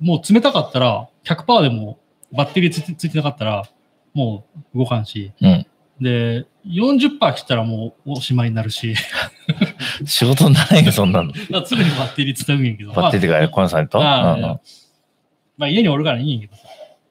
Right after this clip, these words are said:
Speaker 1: うん。はい。
Speaker 2: あ、タイプCのやつ持ってないとこってね、高木さん、今んとこ。
Speaker 1: そうそうそうそう。
Speaker 2: そうねんて。俺もねんて。
Speaker 1: で、会社で買おうと思ってんて。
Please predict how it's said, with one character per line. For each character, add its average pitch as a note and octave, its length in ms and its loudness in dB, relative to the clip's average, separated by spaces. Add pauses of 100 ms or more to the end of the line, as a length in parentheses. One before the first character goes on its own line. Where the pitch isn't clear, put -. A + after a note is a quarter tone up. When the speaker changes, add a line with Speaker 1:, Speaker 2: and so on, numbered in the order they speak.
Speaker 1:
う A2 40 -16
ん。 - 20 -16 (960)
は G2 80 -14
い。 - 140 -14
Speaker 2:
あ、 G#2 120 0
タ A3+ 200 4
イ A#3+ 100 2
プ A#3 140 2
C G#3 200 4
の A#2 60 4
や F#2+ 80 2
つ - 60 -2
持 C3+ 60 4
っ - 20 4
て - 80 2
な A#2+ 80 4
い G#2 40 4
と F2 80 -4
こ E2 60 -2
っ - 20 -4
て F2 120 -4
ね、 F2+ 80 2
高 E2 180 -4
木 D#2+ 60 -6
さ E2 80 -6
ん、 - 20 -2
今 E2 160 0
ん D#2 40 -2
と - 100 -6
こ。 B3+ 80 -2
Speaker 1:
そ G#3 60 2
う C#3 40 -2
そ C3 100 -6
う A#2 80 -6
そ G#2+ 60 -12
う - 20 -18
そ G2 140 -20
う。 - 40 -20 (600)
Speaker 2:
そ - 220 -4
う - 20 0
ね D#2 60 -4
ん - 40 -10
て。 - 80 -8
俺 A#2 160 4
も B2 140 4
ね D#2 100 0
ん C2+ 100 -14
て。 - 160 -16 (1200)
Speaker 1:
で、 D#3 300 -10 (960)
会 G3 140 -4
社 - 80 -12
で - 80 -20
買 A3 160 0
お B3+ 80 2
う - 120 -6
と - 80 -10
思 C3 100 -4
っ - 60 -12
て A2 100 -10
ん A2 80 -14
て。 - 140 -20